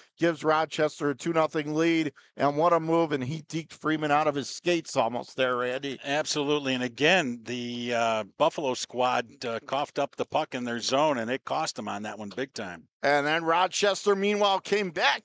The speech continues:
Speaker 1: in with another shot, and Freeman tipped it away. And then the rebound, he did the smart thing there, Randy,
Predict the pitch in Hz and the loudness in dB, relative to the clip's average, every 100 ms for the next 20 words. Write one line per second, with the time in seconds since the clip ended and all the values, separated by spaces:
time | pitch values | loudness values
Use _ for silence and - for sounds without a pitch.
0 | 233 208 190 180 180 165 147 - 180 160 | 0 2 2 2 2 0 0 -2 0 2
1 | 156 156 _ - - 127 123 - 170 180 | 2 0 _ -20 -6 -4 -4 -2 0 2
2 | 175 170 147 170 180 165 147 156 165 160 | 0 -2 -2 -4 -2 0 2 2 2 0
3 | 139 151 165 156 147 175 175 165 160 156 | 0 0 0 -2 0 2 4 4 4 0
4 | 143 - - 156 175 160 139 - 165 170 | -4 -12 -8 -2 0 0 -4 0 2 2
5 | - 170 156 139 131 131 131 127 131 | 0 -2 0 0 2 0 0 -2 -4